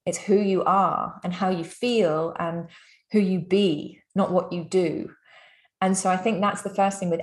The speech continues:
any practice that I have. And I still get caught up in this. It's not about achieving anything. And I always say,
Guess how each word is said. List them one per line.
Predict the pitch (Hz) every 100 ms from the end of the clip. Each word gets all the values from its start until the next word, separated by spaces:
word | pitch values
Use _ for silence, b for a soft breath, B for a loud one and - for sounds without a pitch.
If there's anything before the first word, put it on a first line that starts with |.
| -
any | 208 220
practice | 208 185 - 170 165
that | -
I | 175 190
have. | 175 160 - -
And | 185
I |
still | 202 254 269
get | -
caught | - 190
up | 190 185
in | 185
this. | 170 180
It's | - 190
not | 202
about | 196 196 170 185 -
achieving | - 247 214 180
anything. | 165 170 - 165
And |
I | 165
always | 190 208 202
say, | - 165 156 165